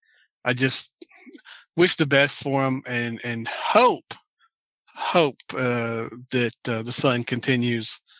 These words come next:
uh, a full recovery. Is really good. Any, uh, final thoughts today, Josh?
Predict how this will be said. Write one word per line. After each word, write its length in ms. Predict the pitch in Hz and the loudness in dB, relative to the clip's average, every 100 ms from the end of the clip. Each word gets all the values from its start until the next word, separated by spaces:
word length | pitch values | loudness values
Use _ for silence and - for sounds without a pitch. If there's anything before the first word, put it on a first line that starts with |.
| _ _ - | _ _ -4
uh, 280 | 120 110 104 | -2 -2 -4
a 120 | - | -8
full 320 | - - 196 139 | -2 4 4 4
recovery. 680 | 117 120 104 104 92 90 _ _ _ _ _ _ _ | -2 -4 -6 -10 -16 -18 _ _ _ _ _ _ _
Is 180 | 131 127 | -4 -2
really 220 | 127 110 | -2 -2
good. 400 | 107 110 95 - - _ _ _ _ _ - | -4 -6 -8 -12 -18 _ _ _ _ _ -4
Any, 300 | 170 156 139 | 0 2 2
uh, 100 | 120 | 0
final 380 | - 190 170 139 | 4 4 4 0
thoughts 460 | - 175 156 - | 0 2 2 0
today, 340 | - 156 156 143 | 0 2 2 0
Josh? 580 | 151 147 139 - - | -2 -2 -2 -6 -12